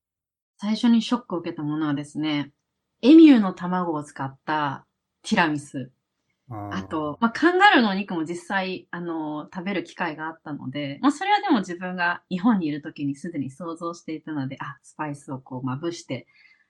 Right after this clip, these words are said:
Speaker 1: あの、臭みを消して食べるんだなと思ったんですが、まあ、まず、エミューの卵を使ったティラミスと、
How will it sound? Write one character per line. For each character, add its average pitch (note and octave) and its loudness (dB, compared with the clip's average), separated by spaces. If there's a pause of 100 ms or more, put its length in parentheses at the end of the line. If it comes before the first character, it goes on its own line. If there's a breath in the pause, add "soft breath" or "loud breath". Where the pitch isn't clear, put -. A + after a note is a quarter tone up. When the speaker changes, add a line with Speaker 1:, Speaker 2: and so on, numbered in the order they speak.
(120)
Speaker 1:
あ D#3 -12
の、 C#3 -6
臭 E3 -10
み E3+ -4
を D3 -4
消 - -10
し C3 -14
て - -12
食 D#3 -18
べ D#3 -6
る C#3+ -4
ん C3 0
だ B2+ -2
な C3 -4
と C3+ -8
思 C3 -4
っ C3 -8
た - -18
ん B2+ -12
で C#3 -12
す C#3 -12
が、 C#3+ -6 (160)
ま F3+ -6
あ、 F#3+ 0
ま G#3 2
ず、 F3 -10 (120)
エ D4 8
ミ E4 12
ュ C#4+ 12
ー - 8
の F#3+ 4
卵 F3 -4
を C#3+ -8
使 - -14
っ C#3+ -8
た D3 -8
テ - -8
ィ - -6
ラ D#3 -4
ミ C3 -2
ス - -16
と、 C#3+ -8